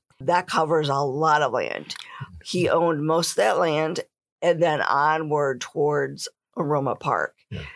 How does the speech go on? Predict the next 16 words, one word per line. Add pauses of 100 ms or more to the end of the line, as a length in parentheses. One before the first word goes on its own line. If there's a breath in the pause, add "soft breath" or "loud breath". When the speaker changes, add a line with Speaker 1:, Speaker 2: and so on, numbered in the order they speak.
(160)
Speaker 1:
So
Speaker 2:
South,
Speaker 1:
total
Speaker 2:
south
of
River
Street
and
all
the
way
from
basically
Chicago
Avenue
to